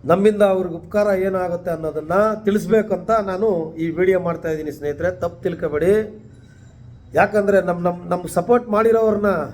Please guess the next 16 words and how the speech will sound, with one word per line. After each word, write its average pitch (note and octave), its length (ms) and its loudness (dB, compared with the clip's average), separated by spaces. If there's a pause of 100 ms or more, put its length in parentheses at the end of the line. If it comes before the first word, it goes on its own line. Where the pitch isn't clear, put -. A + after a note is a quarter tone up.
(320)
ನಾವು F#3 180 0
ನೆನೀಲೇಬೇಕಲ್ವಾ? F#3 1120 0 (120)
ಆದ್ರಿಂದ C#3+ 360 -4 (3250)
ಗೊತ್ತಾಗೋದು A3 440 4
ಹೆಂಗೆ F#3 180 0
ಜನಗಳಿಗೆ F3 380 0
ನಾವೇನ್ E3 360 0
ಕೆಲಸ F3 220 0
ಮಾಡ್ತೀವಿ F#3+ 420 0
ಅಂತ? B2 180 -8 (680)
ಆದ್ರಿಂದ C#3+ 360 -4 (140)
ಈ D#3+ 60 -2
ವಿಡಿಯೋ D#3 280 0
ಮಾಡ್ತಾ D3 300 -4
ಇರೋದು C#3+ 260 -2
ಉದ್ದೇಶ C#3 580 -4